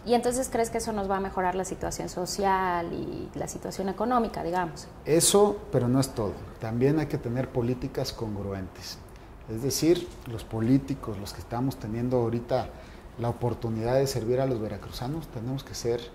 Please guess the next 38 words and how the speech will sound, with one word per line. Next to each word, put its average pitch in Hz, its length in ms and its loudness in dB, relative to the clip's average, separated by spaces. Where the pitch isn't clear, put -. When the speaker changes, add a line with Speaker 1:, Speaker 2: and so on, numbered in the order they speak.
Speaker 2:
realmente 120 640 0
más 104 200 -4
austeros, - 760 -4
tenemos 113 420 -4
que - 120 -10
ser 107 220 -4
más 107 240 -6
congruentes, 110 920 -6
más 107 160 -6
cercanos 104 440 -8
a 87 60 -10
la 85 100 -10
gente, 127 480 -6
sobre 107 340 -4
todo, 135 560 4
eh, 110 360 -2
acercarnos 113 640 -4
más 139 240 -2
a 156 40 -4
nuestros 123 340 -6
distritos. 123 500 -4
No 139 140 2
hay 180 100 4
mejor 185 320 2
termómetro 170 640 0
que - 80 -4
el 120 100 0
que 113 120 -4
te 107 120 -4
dice 139 300 0
la 131 140 2
señora 135 380 0
que 117 100 0
vende 135 240 6
bolovanes 123 600 2
en 113 80 -4
la 107 60 -4
esquina, - 380 -8